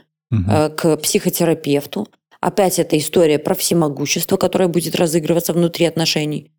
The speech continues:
Speaker 2: Так ты был всемогущий, должен был другого спасти. Так ты приходишь к терапевту и говоришь: «Так, у меня десять сеансов,
Speaker 1: Мгм.
Speaker 2: и
Speaker 1: Спасите меня.
Speaker 2: Да, спасите меня». Это опять та же самая история во всемогущество, разочарование, злость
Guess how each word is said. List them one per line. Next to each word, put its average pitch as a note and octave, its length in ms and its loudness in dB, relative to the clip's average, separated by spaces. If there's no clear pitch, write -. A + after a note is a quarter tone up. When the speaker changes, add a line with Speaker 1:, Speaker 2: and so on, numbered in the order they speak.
Speaker 2:
Так A3+ 240 -2
ты G4 100 2
был B3 140 4
всемогущий, F3 600 2
должен F3 360 4
был E3+ 100 2
другого D#3+ 420 2
спасти. - 580 -4
Так G#3 200 -4
ты - 80 4
приходишь G3 380 2
к G3 40 -12
терапевту G3 480 0
и - 20 0
говоришь: E3 220 2
«Так, E3+ 220 -2
у - 40 -2
меня F3+ 140 4
десять F#3+ 360 2
сеансов, A3+ 420 0
Speaker 1:
Мгм. G2+ 340 2
Speaker 2:
и E3+ 80 2
Speaker 1:
Спасите F3 400 4
меня. E3+ 260 2
Speaker 2:
Да, E3+ 200 2
спасите G3 520 0
меня». E3+ 420 0
Это C#4+ 460 0
опять - 400 -2
та G#3 140 4
же F3 120 -2
самая E3+ 360 2
история B3 540 2
во D#3+ 140 -4
всемогущество, G#3+ 840 2
разочарование, F#3 800 2
злость A3 580 2